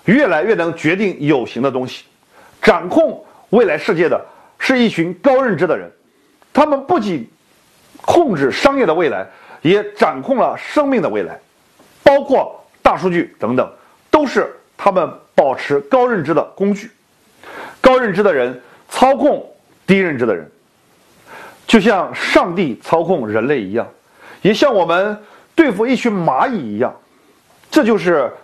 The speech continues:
天地不仁，以万物为刍狗的深刻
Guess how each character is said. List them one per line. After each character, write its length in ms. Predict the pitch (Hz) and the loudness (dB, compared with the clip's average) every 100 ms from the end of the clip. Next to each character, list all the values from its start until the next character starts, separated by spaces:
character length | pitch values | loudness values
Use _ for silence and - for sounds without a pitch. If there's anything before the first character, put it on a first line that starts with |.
| _ | _
天 380 | - 233 254 240 | -4 0 2 2
地 140 | 240 | 0
不 120 | 139 202 | 2 0
仁， 280 | 135 135 - | 0 -4 -6
以 140 | 131 | -2
万 340 | 131 226 311 180 | 0 2 0 -2
物 280 | 156 110 - | -6 -8 -2
为 300 | 127 131 143 | 0 0 -4
刍 360 | - - 156 202 | -8 0 2 4
狗 180 | 151 | 2
的 240 | 107 98 85 | 2 0 -2
深 460 | - - 262 262 254 | -6 -2 0 0 -2
刻 320 | - 165 | 0 0